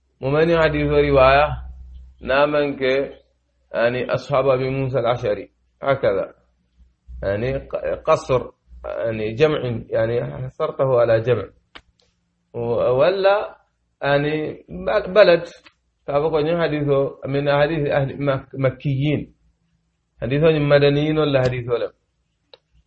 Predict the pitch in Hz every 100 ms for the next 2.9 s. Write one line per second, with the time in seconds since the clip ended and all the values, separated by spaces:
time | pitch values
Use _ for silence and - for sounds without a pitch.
0 | _ - 143 143 139 127 120 139 139 139
1 | 139 - - - - 139 135 131 123 117
2 | - - 110 123 123 113 104 95